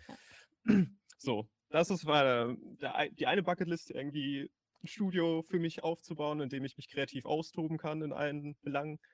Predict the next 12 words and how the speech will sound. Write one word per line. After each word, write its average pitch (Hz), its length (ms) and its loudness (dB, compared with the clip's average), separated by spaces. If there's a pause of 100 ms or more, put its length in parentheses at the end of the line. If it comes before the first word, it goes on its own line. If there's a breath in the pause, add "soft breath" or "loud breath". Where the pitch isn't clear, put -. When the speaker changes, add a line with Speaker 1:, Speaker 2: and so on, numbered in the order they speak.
(640 soft breath)
Speaker 2:
Das - 160 -6
nächste 151 300 6
war 135 120 8
halt, 135 580 2
hm, 120 480 -2 (680)
die 139 140 -4
Depression 147 580 -2
bekä-, 160 420 -2
bekämpfen, 147 920 -4
in 127 120 -8
Anführungsstrichen, 143 640 -6
oder 123 360 0